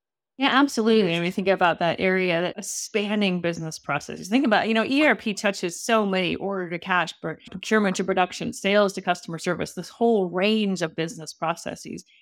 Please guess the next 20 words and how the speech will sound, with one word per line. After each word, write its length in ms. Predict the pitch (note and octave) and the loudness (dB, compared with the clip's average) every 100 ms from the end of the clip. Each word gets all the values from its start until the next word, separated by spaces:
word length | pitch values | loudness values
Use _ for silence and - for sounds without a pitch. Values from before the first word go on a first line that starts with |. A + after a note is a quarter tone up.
| _ _ | _ _
And 120 | A#3 | 2
ultimately, 800 | G4 B4 A#3 A3+ G3+ G3+ F#3+ - _ _ | 2 4 2 2 2 4 2 0 _ _
customers 420 | B3 - A3+ G#3+ | -4 0 2 2
want 220 | G3 G#3+ G#3+ | 4 2 2
to 60 | |
understand 300 | F#3+ F#3+ G#3 | -6 -4 -4
what's 120 | F#3 - | -6 -4
happening 360 | G3 F#3+ E3+ | -6 -4 -8
across 480 | F#3 _ G3 E3+ - | -10 _ -8 -8 -8
those, 240 | - - | -14 -12
not 220 | F#3 G3 F#3 | -8 -6 -4
just 200 | F#3 F#3 | -4 -4
within 340 | F3 F3+ F3 | -2 -2 -2
each 360 | - F#3 - - - | -4 -8 -8 -14 -16
aspect 560 | D#3+ - - - _ - | -14 -14 -10 -10 _ -6
of 220 | E3+ D#3+ | -4 -4
that 200 | D3+ - _ | -8 -14 _
process. 560 | D#3 D#3 - - - - | -4 -2 -6 -10 -10 -8
And 160 | F#3+ | -4
so 300 | G#3+ G3 F3 | 2 4 2